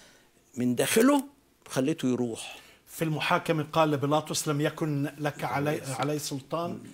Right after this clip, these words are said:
Speaker 1: البتة.
Speaker 2: البتة إن لم تكن قد أعطيت من فوق.
Speaker 1: آه.
Speaker 2: لي سلطان أن أضعها، لي سلطان أن أخذها". ولكن الشيء المذهل، السماء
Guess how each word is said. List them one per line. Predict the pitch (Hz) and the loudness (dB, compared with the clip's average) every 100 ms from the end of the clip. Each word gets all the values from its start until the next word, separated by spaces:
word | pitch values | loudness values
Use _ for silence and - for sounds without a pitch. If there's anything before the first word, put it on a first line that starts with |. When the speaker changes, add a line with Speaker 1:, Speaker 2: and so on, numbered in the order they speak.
| - | -10
Speaker 1:
البتة. | 104 104 107 | -8 0 2
Speaker 2:
البتة | 170 - 156 | 2 -2 -4
إن | 165 190 | -2 -4
لم | 160 147 | -2 -4
تكن | 139 175 160 160 | -4 -6 -4 -6
قد | - 147 143 | -4 -4 -2
أعطيت | 139 - 170 160 | -6 -6 -8 -6
من | 151 | -6
فوق. | 147 - 139 | -8 -10 -10
Speaker 1:
آه. | 113 113 - - | -10 -12 -18 -12
Speaker 2:
لي | 147 156 | -2 0
سلطان | 165 175 - 175 170 | 2 0 2 2 2
أن | 170 151 | -2 -2
أضعها، | 135 175 160 170 175 | 2 4 4 0 -2
لي | 143 143 | -2 -2
سلطان | - 139 - 143 139 147 | 0 -2 0 0 0 -2
أن | 143 147 | -4 -4
أخذها". | 131 120 123 101 107 - - - - - | -8 -6 -6 -8 -14 -20 -20 -20 -20 -6
ولكن | 147 170 226 220 | 2 2 2 0
الشيء | 180 - 208 196 | 0 2 0 0
المذهل، | 156 170 127 101 135 139 131 _ - _ _ _ _ _ _ _ _ _ _ _ _ _ | 0 0 -2 -2 -2 -4 -10 _ -20 _ _ _ _ _ _ _ _ _ _ _ _ _
السماء | 139 - 151 165 180 120 | 2 4 6 6 4 2